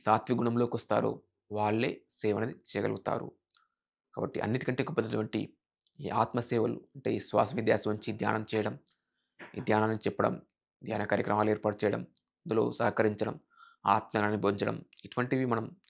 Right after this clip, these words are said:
చేయడం వల్ల ఎంతో లాభం మనం పొందడం జరుగుతుంది. కాబట్టి ప్రతి ఒక్కరు కూడా ఈ విషయాన్ని అర్థం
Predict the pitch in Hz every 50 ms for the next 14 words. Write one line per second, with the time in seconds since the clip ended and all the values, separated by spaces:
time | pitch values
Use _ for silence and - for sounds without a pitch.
0 | _ _ _ _ _ _ _ _ - - 113 107 110 104 107 104 107 104 104 113
1 | 113 - _ _ _ _ - 107 104 104 101 117 110 107 95 92 196 202 - -
2 | 82 _ _ _ - 110 104 104 113 151 - - - 82 98 - 98 - - 98
3 | 98 104 98 95 - - _ _ _ _ _ _ _ _ _ _ _ _ _ -
4 | - 101 101 104 110 - - 113 - 110 98 - - 98 - 226 - - - _
5 | _ _ - _ _ _ - 117 117 117 117 - - 120 120 117 113 107 - 113